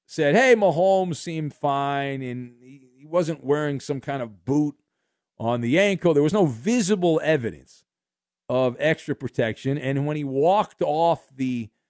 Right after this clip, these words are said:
raised platform where the Chiefs hold their news conferences, he had no limp or anything like that. Nevertheless, though, I, I, I don't wanna sit here and be hornswoggled. Even a minor ankle sprain,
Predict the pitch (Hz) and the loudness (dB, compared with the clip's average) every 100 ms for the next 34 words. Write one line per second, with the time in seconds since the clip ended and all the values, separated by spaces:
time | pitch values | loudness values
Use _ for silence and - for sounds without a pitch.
0 | _ _ _ 110 120 165 190 190 165 - | _ _ _ -6 0 0 0 0 -2 -4
1 | - 160 170 - 156 131 123 123 127 123 | -2 0 0 -2 -2 -2 -2 -2 -2 -2
2 | 120 - 165 143 - 143 131 151 311 359 | -6 -10 -10 -8 0 0 2 2 4 2
3 | - 160 147 143 165 139 165 165 165 147 | 2 -2 -2 -4 -4 -4 -4 -4 -4 -2
4 | 151 135 120 131 131 117 120 127 120 120 | 0 0 -4 -8 -10 -6 -4 -4 -8 -10
5 | 113 196 160 135 127 _ _ _ _ _ | -6 -2 0 0 -2 _ _ _ _ _
6 | _ 147 185 262 302 302 269 226 180 170 | _ 2 6 6 6 4 2 4 4 4
7 | 190 131 - - - _ _ _ _ _ | 2 -2 -6 -18 -20 _ _ _ _ _
8 | _ _ _ 117 120 123 131 127 - _ | _ _ _ -6 -2 -2 -2 -6 -12 _
9 | 151 180 180 196 262 302 269 262 196 220 | -4 -4 -4 -2 -2 2 2 2 0 0
10 | 196 180 151 147 156 170 - 151 123 123 | 0 0 0 0 2 0 0 0 0 -2
11 | 131 220 269 311 254 185 165 160 185 233 | -4 -2 0 0 0 0 0 2 2 2
12 | 226 202 185 160 180 165 165 131 - 147 | -2 -4 -6 -8 -8 -4 -4 -4 -6 -6
13 | 127 113 85 | -4 -6 -10